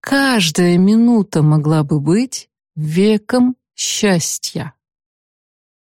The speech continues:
Это пишет человек, приговоренный к каторжным работам,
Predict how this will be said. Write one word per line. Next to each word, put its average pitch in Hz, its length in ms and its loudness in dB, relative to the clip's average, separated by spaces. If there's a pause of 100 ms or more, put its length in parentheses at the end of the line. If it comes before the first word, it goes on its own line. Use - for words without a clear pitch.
(340)
Это 185 180 -2
пишет - 400 -2
человек, 185 640 -2
приговоренный 170 680 2
к - 40 -20
каторжным 185 580 0
работам, 175 580 0